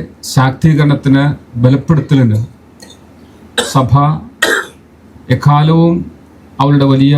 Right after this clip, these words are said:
ഉത്തരവാദിത്വമാണെന്നുള്ള തിരിച്ചറിവ് ഈ അടുത്ത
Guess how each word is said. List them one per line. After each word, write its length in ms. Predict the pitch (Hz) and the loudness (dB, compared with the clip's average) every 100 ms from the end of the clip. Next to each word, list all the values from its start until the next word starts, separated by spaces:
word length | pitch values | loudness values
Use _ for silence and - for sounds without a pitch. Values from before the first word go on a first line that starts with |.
| 123 | 0
ഉത്തരവാദിത്വമാണെന്നുള്ള 1000 | - 131 135 139 139 135 131 131 127 123 117 - | 2 2 2 2 2 2 4 4 4 2 0 0
തിരിച്ചറിവ് 580 | 127 120 - 151 135 107 107 - _ _ _ _ - | -2 -2 0 2 2 2 -2 -8 _ _ _ _ -2
ഈ 20 | 123 | 0
അടുത്ത 180 | 123 110 | 2 2